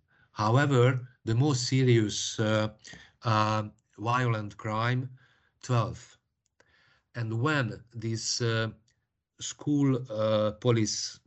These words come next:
uh, body, security body was introduced, it was, uh, modified, uh, the section concerning the minimum age of responsibility. Uh, for example, if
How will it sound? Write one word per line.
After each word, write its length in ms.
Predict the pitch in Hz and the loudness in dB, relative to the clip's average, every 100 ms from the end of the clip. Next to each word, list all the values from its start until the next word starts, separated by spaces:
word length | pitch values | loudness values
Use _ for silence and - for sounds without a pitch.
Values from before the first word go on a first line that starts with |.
| 107 | -8
uh, 460 | 104 104 98 107 | -6 -4 -4 -6
body, 500 | 101 113 113 113 104 | -4 0 2 0 -2
security 720 | - 123 123 117 107 113 113 - - - - | -2 -4 -2 -2 -2 -2 -4 -4 -20 -20 -4
body 220 | 120 117 | 0 0
was 240 | 110 101 | 0 -4
introduced, 800 | 117 123 117 104 107 123 127 - - - - - | -2 -2 -2 -2 2 2 0 -6 -20 -20 -20 -10
it 240 | 123 - | -10 -6
was, 360 | 123 117 113 - | 0 0 0 0
uh, 240 | 120 117 120 _ _ _ _ _ _ _ _ _ - | 2 4 0 _ _ _ _ _ _ _ _ _ -4
modified, 840 | 123 151 123 - 107 107 113 120 | -2 0 -2 -2 -2 0 0 -2
uh, 40 | 120 - _ - 98 101 110 | -6 -12 _ -18 -12 -4 0
the 100 | 117 | 2
section 560 | 143 131 - 123 120 | 4 2 2 2 2
concerning 720 | 123 113 107 120 113 110 110 107 | 2 -2 -2 0 0 0 -2 -2
the 100 | 104 | 0
minimum 440 | 117 113 107 101 | 0 2 0 -4
age 280 | 104 104 104 | -4 -4 -2
of 200 | 98 - | -6 -4
responsibility. 1040 | 101 - 113 110 104 95 98 92 95 92 92 - - - - - | -8 -6 -2 -2 -2 -4 -4 -4 -4 -4 -6 -20 -20 -20 -20 -8
Uh, 220 | 107 104 | -4 -2
for 180 | 104 117 | 2 2
example, 640 | 110 110 123 123 120 107 - | 2 4 4 6 4 0 2
if 420 | 135 127 - - | 2 2 0 -16